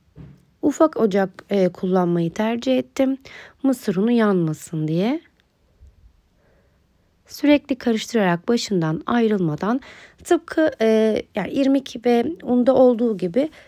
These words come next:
sürekli karıştırarak mısır ununu kavuruyoruz. E, kokusu çıkana kadar. E, böyle muhlama yaptıysanız daha önce ya da kuymak, e, bunun gibi bu aşamayı devam ettiriyoruz.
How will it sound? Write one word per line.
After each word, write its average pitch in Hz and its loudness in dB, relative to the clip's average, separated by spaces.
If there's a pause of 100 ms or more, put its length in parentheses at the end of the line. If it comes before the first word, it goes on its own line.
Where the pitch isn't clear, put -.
(160)
sürekli 262 -2
karıştırarak 220 -4 (1000)
mısır 254 0
ununu 196 0
kavuruyoruz. 202 2 (560)
E, 196 2 (180)
kokusu 277 -2
çıkana 196 -2
kadar. 240 -2 (260)
E, - -8 (140)
böyle 285 4
muhlama 269 2
yaptıysanız 254 0
daha 190 4
önce 185 0
ya 196 -2
da 196 -2
kuymak, 247 -2 (460)
e, 208 2
bunun 262 2
gibi 208 2 (340)
bu 269 4
aşamayı 226 2
devam 208 2
ettiriyoruz. 165 0